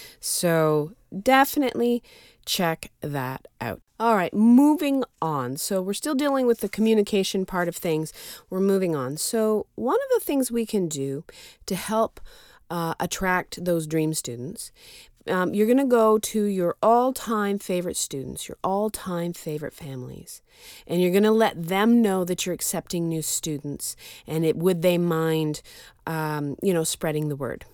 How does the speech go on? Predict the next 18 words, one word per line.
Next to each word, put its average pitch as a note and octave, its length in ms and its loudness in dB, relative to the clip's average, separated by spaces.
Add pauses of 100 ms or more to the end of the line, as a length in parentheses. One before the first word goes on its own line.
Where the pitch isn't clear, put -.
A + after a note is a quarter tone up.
(440)
Now, F3 380 0
this, F3+ 560 2
this A3 340 2
is E4+ 140 0 (100)
all A3 260 6
about, F#3 480 0 (480)
um, E3 500 -2
I F3+ 60 -12
don't, G3+ 100 -10
it's - 160 -10
not A#3 120 -6
a F#3 60 -8
concept, - 640 -10
uh, G1+ 280 -14 (180)
it's - 240 -12
just - 220 -10 (260)
psychology F#3+ 680 -8
maybe. A#3 320 -4